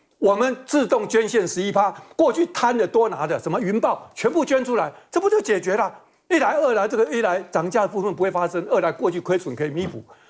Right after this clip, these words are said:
这个说动涨就很有道理啦。啊，你的民进党不会问题，民进党自己该管嘛。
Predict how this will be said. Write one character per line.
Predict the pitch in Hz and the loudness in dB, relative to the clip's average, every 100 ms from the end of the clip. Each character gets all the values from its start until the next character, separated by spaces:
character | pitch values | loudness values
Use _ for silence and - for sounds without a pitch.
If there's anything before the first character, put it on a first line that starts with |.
| _ | _
这 | - | -4
个 | 247 | -2
说 | 185 226 | 0 0
动 | 226 233 175 | 2 0 0
涨 | 147 | -2
就 | 156 | 0
很 | 170 185 | -2 -2
有 | 160 | 0
道 | 202 151 | 0 0
理 | 147 | -4
啦。 | 151 - _ _ - | -6 -8 _ _ 0
啊， | |
你 | 320 | 2
的 | 294 | 2
民 | 277 226 | 0 0
进 | 311 320 | 0 2
党 | 262 - | 0 -2
不 | - 311 | -6 0
会 | 233 | 2
问 | 190 208 | 2 0
题， | 208 214 | 0 0
民 | 196 | -2
进 | 254 | -2
党 | 240 202 | -2 0
自 | 190 | -2
己 | 196 | 0
该 | 226 202 | 0 0
管 | 151 | 0
嘛。 | 143 101 | -2 -6